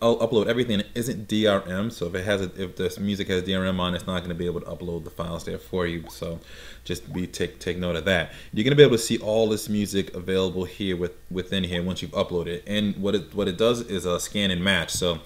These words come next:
the service is gonna scan sort of what you have on there, and if it can find a match available in Samsung's own ca-, catalog that's powered by Seven Digital, it's gonna give, give you access to a high quality version of that.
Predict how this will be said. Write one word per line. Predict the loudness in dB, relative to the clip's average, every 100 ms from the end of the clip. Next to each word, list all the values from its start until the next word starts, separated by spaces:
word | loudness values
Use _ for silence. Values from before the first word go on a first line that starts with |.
| -14 -16 -10
the |
service | 2 6 6 4
is | 0
gonna | 0
scan | 0 -2 2 2 2 0
sort | 0 0 0
of | 2
what | 2 2
you | -2
have | 0 2
on | 2 0 0
there, | 0
and | -2
if | -2
it |
can | -4 -2
find | 0 2
a |
match | 2 2 0
available | 0 2 2 0 -2
in | -2 -4 -6 -14
Samsung's | 0 2 2 0 0
own | 0 0
ca-, | -6 -4
catalog | 0 2 2 0 2
that's | 0 -2
powered | 0 2 4
by | 2
Seven | 0 0 2
Digital, | 4 4 4 -2 -6
it's | -4
gonna | 0 0
give, | -2 -4 -4
give | -4 -4
you | -2
access | -2 -4 -4
to | -6
a |
high | -4 -4
quality | -4 -4 -4 -4 -6
version | 6 8 8 4
of | -4
that. | -6 -8